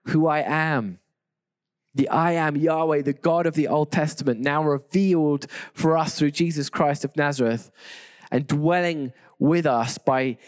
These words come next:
his given Spirit. He is enough. He is enough.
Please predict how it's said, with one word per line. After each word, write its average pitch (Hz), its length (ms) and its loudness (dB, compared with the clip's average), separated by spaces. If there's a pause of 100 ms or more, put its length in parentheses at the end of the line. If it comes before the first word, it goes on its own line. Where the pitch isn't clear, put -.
his 147 240 0
given 147 380 0
Spirit. 139 520 0 (140)
He 196 800 2
is 143 340 0 (300)
enough. 160 880 0 (1600)
He 185 520 2
is 131 120 0
enough. 107 720 -4